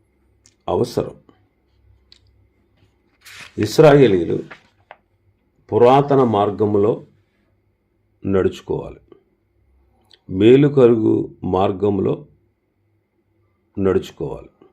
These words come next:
అప్పుడు మీకు నెమ్మది కలుగును అంటున్నాడు.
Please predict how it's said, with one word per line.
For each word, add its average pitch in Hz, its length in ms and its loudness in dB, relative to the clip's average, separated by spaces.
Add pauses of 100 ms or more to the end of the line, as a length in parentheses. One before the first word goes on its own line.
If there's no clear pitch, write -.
(1000)
అప్పుడు 147 300 0
మీకు 131 260 0
నెమ్మది 113 460 -2
కలుగును 95 640 -8 (480)
అంటున్నాడు. - 380 -20